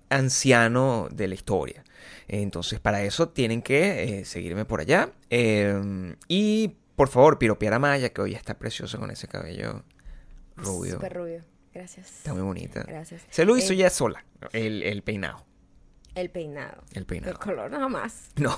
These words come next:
Speaker 1: <laughs> el color
Speaker 2: Y
Speaker 1: es
Speaker 2: no
Speaker 1: un
Speaker 2: recomiendo
Speaker 1: tema.
Speaker 2: que lo, se lo hagan.
Speaker 1: No, si se lo hacen, bueno, se pueden quedar con ese pelo en la
Speaker 2: O sea,
Speaker 1: mano.
Speaker 2: sí se lo pueden hacer si es
Speaker 1: <laughs>
Speaker 2: color tinte, pero si es decoloraciones, no.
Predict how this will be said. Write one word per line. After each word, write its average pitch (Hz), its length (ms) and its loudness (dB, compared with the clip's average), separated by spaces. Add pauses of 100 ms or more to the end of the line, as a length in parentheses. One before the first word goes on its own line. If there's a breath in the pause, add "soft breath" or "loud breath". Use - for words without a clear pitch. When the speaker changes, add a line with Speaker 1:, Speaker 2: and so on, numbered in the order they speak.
(100)
Speaker 1:
<laughs> 123 120 -4
el 110 140 0
color 147 420 10
Speaker 2:
Y 196 40 2
Speaker 1:
es 196 40 0
Speaker 2:
no 180 80 6
Speaker 1:
un 190 80 4
Speaker 2:
recomiendo 233 500 4
Speaker 1:
tema. 302 140 -2
Speaker 2:
que 214 80 -2
lo, 196 80 -4
se - 180 -6
lo 175 120 -2
hagan. 180 420 -4
Speaker 1:
No, - 280 -8
si - 120 -8
se - 100 -4
lo 78 120 2
hacen, 147 180 0
bueno, 151 160 2
se 151 100 -8
pueden 127 200 0
quedar 131 100 4
con 147 100 -4
ese 147 160 0
pelo 147 300 8
en 147 60 6
la 131 60 6
Speaker 2:
O - 40 4
sea, 294 140 6
Speaker 1:
mano. 294 80 2
Speaker 2:
sí 269 100 -4
se 320 100 4
lo 320 140 6
pueden 294 200 4
hacer 262 260 2
si 247 120 12
es 180 140 8
Speaker 1:
<laughs> - 0 -
Speaker 2:
color 226 400 6
tinte, 185 320 -6
pero 170 300 -2
si 190 120 -8
es 185 80 -8
decoloraciones, 196 680 -8
no. - 120 -12